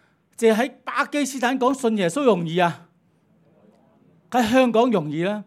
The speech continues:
香港講信耶穌點解容易啊？因為冇咩代價吖嘛。幾時你信？如果我喺香港搭上機之前，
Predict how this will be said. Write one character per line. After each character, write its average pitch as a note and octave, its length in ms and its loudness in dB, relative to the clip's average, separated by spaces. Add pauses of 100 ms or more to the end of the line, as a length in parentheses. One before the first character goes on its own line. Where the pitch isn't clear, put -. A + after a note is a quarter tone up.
(380)
香 D#4+ 280 2
港 A#3+ 280 0
講 C#4 200 -2
信 C4+ 140 0
耶 G#3 100 0
穌 D4+ 180 -4
點 C#4 160 0
解 D#4 40 2
容 G3+ 220 2
易 F#3 120 -4
啊？ G3+ 260 -2 (840)
因 D4 280 -2
為 A3 300 -2 (420)
冇 G3 260 0
咩 D4+ 160 4
代 G3+ 140 -6
價 G#3 220 0 (220)
吖 C4+ 80 -2
嘛。 G#3+ 300 -6 (1040)
幾 D#4 220 2
時 G#3+ 240 -6
你 A3+ 160 0
信？ B3+ 480 -4 (800)
如 A#3+ 220 -2
果 B3+ 160 0
我 A#3+ 60 2
喺 A3 260 0
香 C#4+ 180 2
港 C4 340 -2 (560)
搭 A#3 140 -2
上 A3 380 -4
機 C4+ 180 -2
之 B3+ 140 -4
前， C3 300 -8